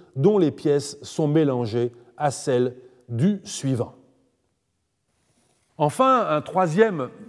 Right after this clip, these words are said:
facteur, non pas documentaire, mais lié à la géographie, je dirais même à la géométrie politique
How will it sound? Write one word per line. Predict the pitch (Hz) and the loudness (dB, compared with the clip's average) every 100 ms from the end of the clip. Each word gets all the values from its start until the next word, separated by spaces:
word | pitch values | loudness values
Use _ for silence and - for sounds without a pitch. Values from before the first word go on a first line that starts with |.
| - - _ _ _ _ _ _ _ | -20 -20 _ _ _ _ _ _ _
facteur, | - 165 - - 208 247 233 143 107 - - - - | 0 0 0 2 4 6 4 0 -4 -10 -20 -20 -4
non | 135 151 | -2 2
pas | 202 196 127 | 4 2 0
documentaire, | 110 107 180 185 160 147 127 226 233 | 0 4 4 4 2 0 2 4 4
mais | 156 139 | 4 0
lié | 135 190 160 120 95 92 - _ _ _ _ | 4 4 4 0 -12 -20 -20 _ _ _ _
à | 131 | 0
la | 143 131 | 2 2
géographie, | 120 180 143 131 131 - 202 233 233 143 101 95 - _ _ _ _ _ _ _ _ _ _ _ _ | 4 6 4 0 -2 0 2 2 0 -8 -18 -20 -20 _ _ _ _ _ _ _ _ _ _ _ _
je | 127 | -6
dirais | 120 123 | 0 2
même | 131 175 143 | 2 2 0
à | 117 | 2
la | 120 101 90 - _ _ _ _ - | 2 0 -4 -18 _ _ _ _ -16
géométrie | 107 104 151 214 180 180 180 202 160 | -10 -2 2 4 4 2 0 -2 0
politique | 160 151 147 233 - | 0 0 0 -4 -6